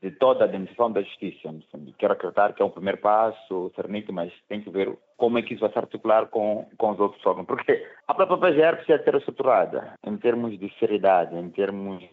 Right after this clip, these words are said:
de ação. A P G R agora, por exemplo, ela é forte contra os fracos e fraca contra os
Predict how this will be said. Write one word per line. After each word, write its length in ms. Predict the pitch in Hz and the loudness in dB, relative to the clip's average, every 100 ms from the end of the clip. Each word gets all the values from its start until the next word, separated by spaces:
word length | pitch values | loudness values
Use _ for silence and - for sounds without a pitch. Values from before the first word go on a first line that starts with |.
| _ | _
de 240 | 90 92 - | -14 -14 -6
ação. 540 | - - - 95 80 - - | -6 -4 0 0 0 -8 -8
A 80 | 73 | -8
P 240 | - 123 | 0 0
G 100 | 113 | 4
R 160 | 107 110 | 4 4
agora, 420 | 98 82 92 98 | 2 2 2 2
por 200 | 95 92 | -2 -10
exemplo, 580 | 87 78 92 92 104 110 _ _ | -14 -10 -10 -10 -12 -14 _ _
ela 140 | 92 | -4
é 40 | 95 | 0
forte 340 | - 120 - | 2 2 0
contra 240 | 98 92 | -6 -6
os 60 | - - | -10 0
fracos 580 | 101 131 139 - 78 - _ | 2 2 0 -6 -6 -10 _
e 120 | 117 113 - | -8 -8 -8
fraca 400 | - 101 107 117 | 2 4 4 0
contra 280 | 113 107 - | 0 -4 -2
os 100 | 117 | -6